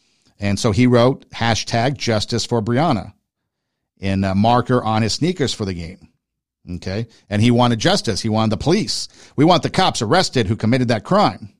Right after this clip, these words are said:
as well they should be if there was a crime. It's called investigation. I'm looking at Derek Chauvin with Greg Floyd, or, uh, George Floyd. Greg Floyd was the guy they played football with in high school. Uh, George Floyd.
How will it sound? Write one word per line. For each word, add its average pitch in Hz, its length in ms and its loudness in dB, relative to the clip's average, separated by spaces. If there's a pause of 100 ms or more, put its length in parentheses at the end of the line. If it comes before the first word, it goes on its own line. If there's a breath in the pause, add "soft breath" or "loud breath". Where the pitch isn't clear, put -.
as 120 220 -2
well 117 180 2
they 117 120 2
should 190 260 0
be 104 140 0
if 104 80 -2
there 117 100 -2
was 107 120 -2
a 104 40 -6
crime. 123 460 -4
It's - 100 -14
called 113 200 0
investigation. 113 680 -6 (540 soft breath)
I'm 101 80 -8
looking 107 200 -2
at 104 100 -4
Derek 110 200 -2
Chauvin 120 460 -4 (400)
with 101 280 -12
Greg 110 260 -4
Floyd, 120 420 -4 (300)
or, 98 200 -2
uh, 87 220 -2 (480)
George 135 280 0
Floyd. 85 360 -12 (800)
Greg 107 180 -2
Floyd 101 140 -2
was 87 80 -2
the 87 80 -10
guy 95 140 0
they 90 80 -2
played 95 180 -6
football 92 240 -4
with 90 100 -6
in 90 80 -4
high 95 140 -4
school. - 280 -12 (280 soft breath)
Uh, 104 160 2
George 143 420 4
Floyd. 104 400 -4